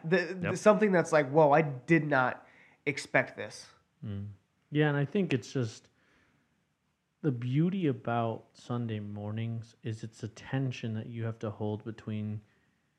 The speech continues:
Speaker 3: creating a routine so people aren't always,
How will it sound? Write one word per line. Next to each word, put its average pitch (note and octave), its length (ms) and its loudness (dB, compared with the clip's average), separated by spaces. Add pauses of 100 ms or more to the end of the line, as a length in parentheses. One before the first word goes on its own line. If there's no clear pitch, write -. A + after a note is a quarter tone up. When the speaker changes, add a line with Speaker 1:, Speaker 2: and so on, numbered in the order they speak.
(200)
Speaker 3:
creating C3 400 0
a B2+ 40 0
routine A#2 680 -4
so A2+ 100 -8
people A2 540 -8
aren't G#2 320 -4
always, G#2+ 640 -6